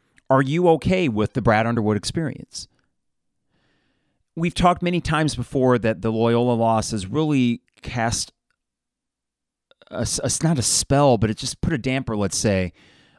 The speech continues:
on the Brad Underwood experience in, in a way that you could kind of feel that Sunday while you were watching it. I worried so much about, "Oh my God, we blew our chance, and,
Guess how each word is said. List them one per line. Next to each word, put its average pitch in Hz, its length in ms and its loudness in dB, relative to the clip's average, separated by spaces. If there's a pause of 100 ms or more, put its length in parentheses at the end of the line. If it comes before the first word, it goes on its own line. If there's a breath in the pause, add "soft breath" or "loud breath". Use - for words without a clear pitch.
(120)
on 113 440 2 (360)
the 117 180 -4
Brad 127 300 2
Underwood 117 340 0
experience 117 640 0
in, 117 80 -4
in 120 200 -4
a 120 40 -2
way 139 280 2
that 120 220 0 (1300)
you 127 200 2
could - 200 0
kind 185 320 0
of - 80 -2
feel 131 400 4
that 98 200 0
Sunday 95 400 0
while 90 180 2
you 87 100 0
were 92 80 0
watching 95 460 -2
it. 50 180 -16 (1120 soft breath)
I 123 200 0
worried 135 420 4
so 131 300 2
much 123 280 2
about, 107 300 2
"Oh 117 80 0
my 110 100 0
God, 104 220 0
we 104 80 -2
blew 110 220 -4
our 104 100 0
chance, 110 400 0
and, 98 200 -2